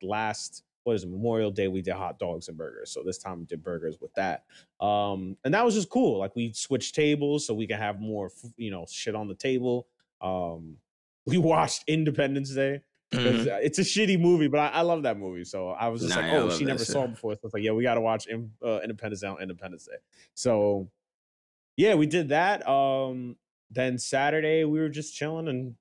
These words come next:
Speaker 1: yeah, every Saturday and Sunday, we was just booling. So it, it, it actually was a, a really good weekend. So.
Speaker 2: Oh, no, that's dope to hear. Yeah, you see, honestly, you mentioned it. I completely even forgot to bring up the fact that it was July fourth.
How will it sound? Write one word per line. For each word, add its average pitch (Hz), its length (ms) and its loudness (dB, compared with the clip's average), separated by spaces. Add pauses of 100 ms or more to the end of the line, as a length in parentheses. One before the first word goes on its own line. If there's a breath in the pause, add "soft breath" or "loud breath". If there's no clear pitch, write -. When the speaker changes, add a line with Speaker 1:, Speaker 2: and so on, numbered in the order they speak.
(340)
Speaker 1:
yeah, 123 440 -2 (180)
every 151 240 -6 (120)
Saturday - 440 -4
and 180 100 -4
Sunday, 202 280 -4
we 139 60 0
was 147 120 -6
just 123 180 -8
booling. 123 400 -4 (140)
So 104 260 2
it, 117 160 4
it, 143 200 4
it 156 100 4
actually 220 260 0
was 214 220 2
a, 147 60 0
a 127 120 -2
really 147 240 0
good 156 100 -2
weekend. 113 400 -6 (280)
So. 98 120 -8
Speaker 2:
Oh, 123 100 0
no, 165 220 0
that's 131 160 2
dope 151 200 0
to 151 80 0
hear. 151 240 4
Yeah, 110 220 2 (100)
you 113 260 -2
see, 120 440 -2
honestly, 123 420 -2
you 117 100 -2
mentioned 123 360 -4
it. 101 80 -2
I 117 80 0
completely 117 560 -2
even 107 440 -2
forgot 107 380 -2
to 107 80 -2
bring 104 240 -2
up 98 100 -4
the 104 80 -4
fact 107 300 -2
that 104 100 -2
it 104 60 0
was 98 200 -4
July 101 300 -2
fourth. 113 460 -2